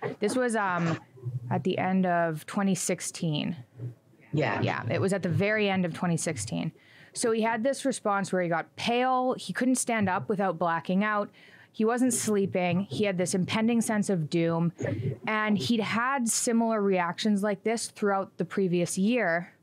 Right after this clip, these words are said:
Speaker 1: but then it had been interspersed with no depression and then these weird depressive,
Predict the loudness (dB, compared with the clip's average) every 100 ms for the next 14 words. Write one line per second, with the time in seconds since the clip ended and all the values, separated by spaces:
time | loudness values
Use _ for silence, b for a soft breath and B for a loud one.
0 | B B B B -6 -4 0 2 0 0
1 | 0 0 2 0 0 0 0 -2 -2 0
2 | 0 0 0 2 2 2 0 0 -2 -2
3 | -4 -2 0 2 2 2 -2 -4 -2 2
4 | 4 2 -2 -2 -4 0 -2 -2